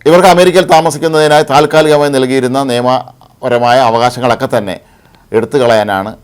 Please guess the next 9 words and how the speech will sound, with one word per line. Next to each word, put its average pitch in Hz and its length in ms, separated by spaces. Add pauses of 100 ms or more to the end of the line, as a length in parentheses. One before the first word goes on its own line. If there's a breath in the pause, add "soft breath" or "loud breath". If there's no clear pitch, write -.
(120)
ഇപ്പോൾ 107 200 (160)
ട്രംപ് 104 260 (140)
പദ്ധതിയിടുന്നത്. 87 640 (320 soft breath)
ഇതോടുകൂടി 131 480 (220)
ഇവർ 123 220
എത്രയും 131 320
വേഗം 117 280
തന്നെ 110 160 (160)
തിരികെ 120 320